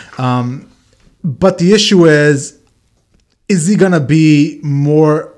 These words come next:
um, Patrick Mahomes or more Jay Cutler, right? Um, there's always those guys that come out of,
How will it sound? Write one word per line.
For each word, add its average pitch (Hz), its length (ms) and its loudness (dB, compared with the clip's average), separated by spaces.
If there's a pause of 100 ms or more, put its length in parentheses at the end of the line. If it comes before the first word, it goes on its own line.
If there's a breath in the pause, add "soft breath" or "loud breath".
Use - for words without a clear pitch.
um, 120 500 -8
Patrick 143 320 -6
Mahomes 165 480 -6 (140)
or 147 120 -6
more 135 220 -4
Jay 117 160 -6
Cutler, 113 400 -10 (460 loud breath)
right? 151 280 -2
Um, 139 220 -6
there's 147 160 0
always 180 400 0
those 143 220 0
guys 143 260 0
that 131 160 -4
come 147 180 -2
out 139 360 0 (320 loud breath)
of, 131 500 -6